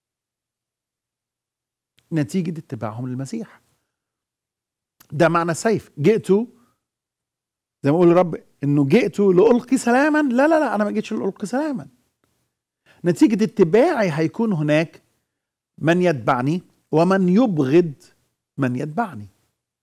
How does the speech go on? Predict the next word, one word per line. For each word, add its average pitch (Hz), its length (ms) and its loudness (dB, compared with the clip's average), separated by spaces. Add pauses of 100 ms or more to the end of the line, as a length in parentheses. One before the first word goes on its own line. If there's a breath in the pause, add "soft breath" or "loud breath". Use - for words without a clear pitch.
(3500 soft breath)
النور 170 840 0